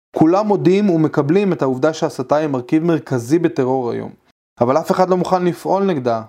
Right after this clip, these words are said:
טוען בייקר. "יש החלטה בכל שנה בעצרת הכללית שמגנה את הטרור הבינלאומי, וזה כולל עידוד הסתה וכולל דברים נוספים, אבל זה לא מסמך משפטי, זה דבר פוליטי המקובל על ידי רוב פוליטי,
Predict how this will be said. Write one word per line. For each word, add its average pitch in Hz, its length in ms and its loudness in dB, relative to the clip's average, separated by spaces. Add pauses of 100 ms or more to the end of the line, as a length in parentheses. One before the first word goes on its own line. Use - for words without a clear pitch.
(160)
טוען 110 300 -2
בייקר. 107 320 -2 (540)
"יש 165 180 4
החלטה 180 380 2
בכל 180 320 0
שנה 175 300 0
בעצרת 156 440 -2
הכללית 139 400 -2
שמגנה 131 480 0
את 170 100 -4
הטרור 139 300 0
הבינלאומי, 135 580 -2
וזה 127 220 -2
כולל 147 300 2
עידוד 143 460 0
הסתה 135 520 0 (560)
וכולל 139 400 2
דברים 143 240 2
נוספים, 165 440 0
אבל 127 140 0
זה 127 80 0
לא 151 100 0
מסמך 180 380 0
משפטי, 180 540 0
זה 123 80 0
דבר 127 280 0
פוליטי 175 480 0
המקובל 147 420 0
על 156 160 0
ידי 143 180 2
רוב 175 280 2
פוליטי, 165 580 0